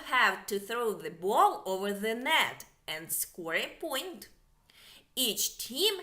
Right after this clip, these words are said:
has six players on the field. They should be dressed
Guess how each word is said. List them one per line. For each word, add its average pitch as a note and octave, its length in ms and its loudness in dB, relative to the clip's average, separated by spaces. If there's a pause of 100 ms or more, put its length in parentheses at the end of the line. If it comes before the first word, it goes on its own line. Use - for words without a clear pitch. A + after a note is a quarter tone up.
(140)
has F3+ 240 0
six D4+ 360 -2
players C4+ 680 0
on D#3+ 200 -12
the D3+ 80 -6
field. D3 480 -14 (680)
They F3+ 340 -2
should F#3+ 500 2
be D3+ 140 -10
dressed G3 680 0